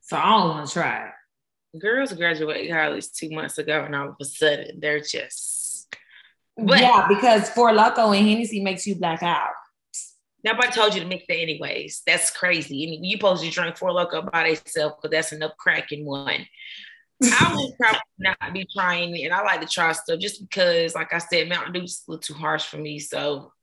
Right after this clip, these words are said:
Speaker 2: I might have to pass on that.
Speaker 1: I may try
Speaker 2: But
Speaker 1: for sure.
Speaker 2: Okay, well, that's gonna be the only time I try it.
Speaker 1: Yeah, when, when it
Speaker 2: I
Speaker 1: comes
Speaker 2: wouldn't buy,
Speaker 1: out.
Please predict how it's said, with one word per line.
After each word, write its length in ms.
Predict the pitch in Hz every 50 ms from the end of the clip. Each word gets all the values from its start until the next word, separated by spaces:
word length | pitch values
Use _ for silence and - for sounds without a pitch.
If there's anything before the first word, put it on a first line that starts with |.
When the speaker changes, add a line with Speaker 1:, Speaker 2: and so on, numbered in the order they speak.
| _ - - _
Speaker 2:
I 80 | - 196
might 120 | 196 180
have 220 | 170 151 - - _
to 60 | -
pass 300 | 165 156 156 156 151 -
on 240 | 147 143 143 143 - -
that. 340 | 151 151 151 151 147 - - - - - - -
Speaker 1:
I 100 | - 403 440
may 180 | - 208 202
try 200 | 202 185 165 170
Speaker 2:
But 40 | 165
Speaker 1:
for 300 | 165 160 156 - - 156
sure. 220 | 151 143 139 139 - - - - _ _ _ _ _ _ _ _ _ _ _ _ _ _ _ _ - - - _ _ _ _ _ _ _ _ _ _ _ _ _ _ _ -
Speaker 2:
Okay, 380 | 427 - 427 294 285 311 - - -
well, 280 | 311 294 294 277 -
that's 240 | 220 247 247 285 277
gonna 140 | - 240 233
be 80 | 233 226
the 60 | 214
only 120 | 214 214
time 240 | - 214 196 190 185
I 60 | 185
try 380 | 185 - 208 - - - 208 -
it. 60 | - - _ _ _
Speaker 1:
Yeah, 540 | - 226 214 220 214 202 202 202 202 - - 196
when, 140 | 202 202
when 120 | 202 202 214
it 100 | 214 208
Speaker 2:
I 40 | 233
Speaker 1:
comes 120 | 226 208
Speaker 2:
wouldn't 220 | 185 170 180 175
buy, 60 | 180 214
Speaker 1:
out. 100 | 214 220